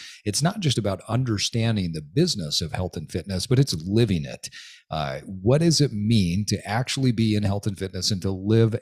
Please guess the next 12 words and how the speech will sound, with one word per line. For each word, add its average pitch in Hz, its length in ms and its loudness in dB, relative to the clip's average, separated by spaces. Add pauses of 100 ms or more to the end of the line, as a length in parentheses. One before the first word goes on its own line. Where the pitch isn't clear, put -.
a 110 260 6
healthy 98 720 -2 (180)
lifestyle? 87 760 -2 (560)
Jeff 135 180 6
Stokes, 131 460 4
thanks 135 280 4
so 131 300 4
much 110 320 2
for 107 180 2
joining 107 380 4
me 104 140 6
today. 92 560 2